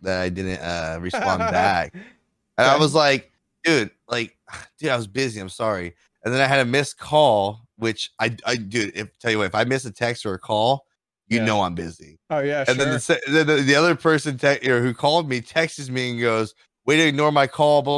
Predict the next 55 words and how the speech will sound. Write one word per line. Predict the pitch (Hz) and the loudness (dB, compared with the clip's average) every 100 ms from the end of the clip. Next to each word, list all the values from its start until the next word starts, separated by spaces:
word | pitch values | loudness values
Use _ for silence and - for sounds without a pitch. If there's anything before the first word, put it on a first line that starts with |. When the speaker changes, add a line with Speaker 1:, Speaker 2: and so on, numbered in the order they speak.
| 143 | 0
Speaker 1:
blah, | |
blah. | 147 | 0
I'm | 139 | 0
like, | 139 131 | -2 -2
"Dude, | 247 | 0
Speaker 2:
Oh | 233 247 | 2 2
Speaker 1:
what? | 254 | 0
Speaker 2:
my | 240 233 196 | -2 -4 -2
Speaker 1:
Am | 185 | 2
I, | 220 269 - - - | 2 2 -4 -14 -10
Speaker 2:
God. | - | -4
<laughs> | |
Speaker 1:
am | 202 214 | 0 2
I | 240 | 2
not | 277 214 254 262 | 2 2 4 2
allowed | 226 262 262 | 2 0 0
to | |
have | 226 247 | 0 0
a | 196 | 0
life?" | 185 285 359 285 - | 0 0 -2 -8 -8
Like, | 170 175 | -4 -2
I'm | |
not | 247 240 | -2 0
trying | 226 | 0
to | 196 | 0
be | 175 | -2
mean | 165 214 214 | -4 -6 -6
to | |
the | 160 | -6
people | 165 147 | -4 -4
that | 131 | -4
did | 160 156 | -4 -2
it | 131 | -2
'cause | 127 | -2
they | 131 | -2
know | 139 | -2
who | 139 | -2
they | 127 117 | 0 2
are. | 147 120 | 2 2
But | 113 | -2
it's | 123 143 | -2 0
like, | 135 | -2
Speaker 2:
What | 147 160 - | -2 -4 -2
Speaker 1:
it, | 165 | 2
Speaker 2:
is | 180 | 2
Speaker 1:
it | 170 | 4
was | 208 165 | 2 2
just | 202 | 2
Speaker 2:
going | 185 | 2
Speaker 1:
like, | 185 | 2
just, | 185 | 0
Speaker 2:
on? | 165 - - | -2 -6 -2
Speaker 1:
it | |
was | 190 | 0
just | 202 180 | 0 -6